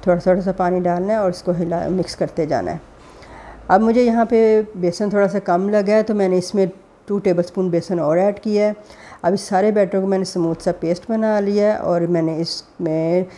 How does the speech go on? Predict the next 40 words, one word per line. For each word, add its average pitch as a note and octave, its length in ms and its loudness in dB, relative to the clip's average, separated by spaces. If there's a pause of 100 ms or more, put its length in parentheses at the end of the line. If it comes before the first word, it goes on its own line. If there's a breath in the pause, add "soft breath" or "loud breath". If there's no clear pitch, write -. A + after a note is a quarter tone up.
(200 loud breath)
सारे F#3+ 260 2
chicken F3 340 -2
को E3+ 120 -2
डाल D#3 260 0
के, G#3 180 -2
chicken D#3+ 500 -4 (100)
इसके F3 240 -6
साथ F3+ 220 0
अच्छे - 280 -6
से - 200 -2
marinate D3+ 520 -2
कर C#3+ 160 -4 (100)
दिया D3+ 200 -2
है, D#3 60 -6
सारे F3+ 280 -4
chicken F3 300 -2
के E3 120 -2
ऊपर E3 200 -2
अच्छे D#3+ 220 -4
से D#3+ 220 -2
ये F#3 80 2
लग E3+ 300 0
गया D#3 140 0
है। D#3 180 -4 (680 loud breath)
और F3+ 220 4
मैं D4+ 200 0
इसके F3 240 -4
ऊपर E3+ 160 -2
अब E3+ 160 -4
डाल D#3 260 0
रही F3 160 -2
हूँ G#3 140 0
तिल। A#3+ 320 2 (500 loud breath)
तिल A3+ 160 4
मैं A3 160 2
डालूँगी F3 560 2
दो F3 160 0
से F3 180 -2
तीन E3 380 0
tablespoon, F3+ 640 -2